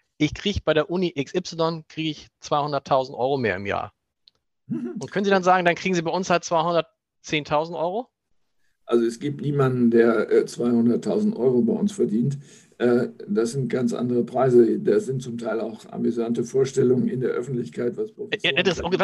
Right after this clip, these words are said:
Speaker 1: was, ich meine, man denkt ja immer so, was, was verdient denn so ein Professor, der irgendwie, ein Professor, Leibniz-Preisträger, schon mal für einen Nobelpreis nominiert,
Speaker 2: Mhm.
Speaker 1: weiß ich nicht, aber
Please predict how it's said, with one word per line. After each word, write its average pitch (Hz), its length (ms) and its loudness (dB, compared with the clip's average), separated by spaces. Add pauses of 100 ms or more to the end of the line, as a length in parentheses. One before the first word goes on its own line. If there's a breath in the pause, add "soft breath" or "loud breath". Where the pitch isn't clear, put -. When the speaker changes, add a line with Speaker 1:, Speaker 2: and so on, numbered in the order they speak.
Speaker 1:
was, 202 100 4
ich 160 120 -6
meine, 185 160 2
man 170 140 2
denkt 196 180 2
ja 202 60 6
immer 165 160 2
so, 147 100 -6
was, 165 200 -2
was 156 120 -2
verdient 151 280 -2
denn 349 80 -6
so 269 60 -4
ein - 60 -4
Professor, 127 640 -6
der 127 280 0
irgendwie, 127 340 -6 (140)
ein 131 120 -18
Professor, 185 600 0 (200 soft breath)
Leibniz-Preisträger, 147 1120 0 (260)
schon 160 220 -8
mal 147 140 0
für 156 160 -10
einen 147 40 -6
Nobelpreis 147 680 -2
nominiert, 143 640 -2
Speaker 2:
Mhm. 214 120 -10
Speaker 1:
weiß 180 100 -4
ich - 140 -2
nicht, 120 240 -2
aber 120 220 -2